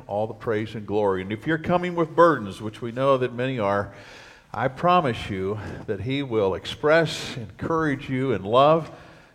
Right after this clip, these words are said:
and bring joy if you'll allow Him to. Let's join together in prayer. Father, thank you so much for the opportunities that we have to come and worship together today.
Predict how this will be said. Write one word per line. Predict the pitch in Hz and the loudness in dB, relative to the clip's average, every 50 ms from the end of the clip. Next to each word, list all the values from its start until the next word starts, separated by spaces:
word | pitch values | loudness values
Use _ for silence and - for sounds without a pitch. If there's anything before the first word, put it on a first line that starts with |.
| _ - | _ -18
and | 98 95 92 | -16 -12 -10
bring | 110 117 143 147 135 | -8 -8 -8 -8 -4
joy | 131 139 120 107 95 87 87 95 90 90 80 - - | 0 4 4 4 4 4 2 -2 -4 -8 -12 -12 -12
if | 82 92 - - | -12 -12 -8 -4
you'll | 101 98 101 107 104 | -4 -2 0 0 0
allow | 95 92 85 85 85 | 0 0 -2 -4 -8
Him | 80 - - | -10 -10 -10
to. | - 85 78 - - | -10 -10 -10 -6 -4
Let's | 139 147 139 - | -4 -4 -2 -2
join | - 156 143 127 | -2 0 0 -2
together | 117 113 113 107 98 98 95 | -2 0 0 0 0 0 -4
in | 90 | -6
prayer. | 87 - - 90 80 78 - | -8 -6 -6 -4 -4 -4 -2
Father, | - 165 165 175 156 147 | 0 0 2 2 2 2
thank | 151 - 196 220 220 - - | 4 4 4 4 4 0 -4
you | 156 143 | -6 -6
so | - - 202 196 | 0 2 2 4
much | 175 151 117 98 - - | 4 4 2 2 0 -2
for | - 113 | -4 -4
the | 95 104 117 | -2 2 4
opportunities | 117 123 - 135 110 - - 151 135 123 117 - 120 104 98 95 123 | 4 4 2 0 -2 -2 -2 -2 -2 -4 -4 -4 -4 -4 -2 0 0
that | 117 104 | 0 0
we | 107 113 120 110 | 2 0 0 2
have | 117 117 110 101 98 - - - - - - - - | 2 4 4 2 2 0 -4 -16 -18 -18 -20 -10 -6
to | - 131 | -6 0
come | - 160 151 170 190 196 - | 6 8 8 8 8 6 2
and | 127 127 123 123 | 0 0 0 2
worship | 143 170 175 - - 208 190 - | 2 2 2 2 0 -2 -4 -4
together | - - - 151 131 117 117 127 123 | -6 -8 -2 2 2 2 2 2 -2
today. | 127 - 131 117 113 101 90 90 92 | -4 -6 -4 -2 -2 0 0 -2 -4